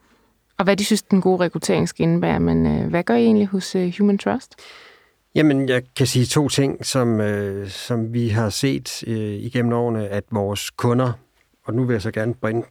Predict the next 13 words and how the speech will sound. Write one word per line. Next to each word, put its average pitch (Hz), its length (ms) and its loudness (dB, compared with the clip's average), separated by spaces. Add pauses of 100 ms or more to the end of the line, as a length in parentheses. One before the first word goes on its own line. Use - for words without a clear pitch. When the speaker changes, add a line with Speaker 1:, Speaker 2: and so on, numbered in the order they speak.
Speaker 2:
perspektivet 127 580 -2
ind, 147 200 0
at 117 160 -4 (120)
det 113 180 -2
er 104 280 -2
et, 110 360 -4 (340)
det, 123 120 -2
det, 127 140 0
de 123 100 -2
ikke 202 360 2 (140)
gør 98 280 0
ret 98 140 -2
tit. - 380 -10